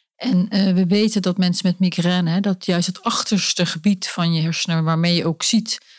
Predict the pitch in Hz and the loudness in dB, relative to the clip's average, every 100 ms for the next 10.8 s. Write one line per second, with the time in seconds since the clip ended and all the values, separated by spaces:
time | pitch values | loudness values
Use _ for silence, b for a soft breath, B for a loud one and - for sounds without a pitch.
0 | b b b - 170 - 170 - 175 165 | b b b -8 -6 -2 -4 -4 -2 0
1 | 170 - 160 233 185 175 185 185 - 170 | 0 0 2 2 2 2 0 0 -2 0
2 | 165 156 - 185 214 220 220 247 220 180 | 0 0 0 2 4 4 2 0 0 0
3 | 175 165 _ 180 156 - 165 - - 165 | -2 -6 _ -4 -2 0 -2 -4 -6 -6
4 | 156 - - 180 180 196 226 233 - 214 | -6 -10 -4 0 2 2 0 -4 0 2
5 | 190 202 208 233 214 - 170 160 165 175 | 2 2 2 2 0 -2 -2 -2 0 0
6 | 165 - 160 - - 196 170 170 185 196 | -2 0 -4 -4 0 0 2 2 2 2
7 | 190 175 - 185 185 190 175 - - - | -2 -4 -2 0 0 0 0 0 -2 -2
8 | 202 180 185 185 202 185 - 196 - 185 | 0 0 0 0 2 2 2 -4 0 2
9 | 185 175 - 196 170 156 165 151 170 - | 4 2 2 2 2 0 0 0 0 0
10 | 165 170 185 180 - 175 165 | 0 0 0 0 -4 -2 -2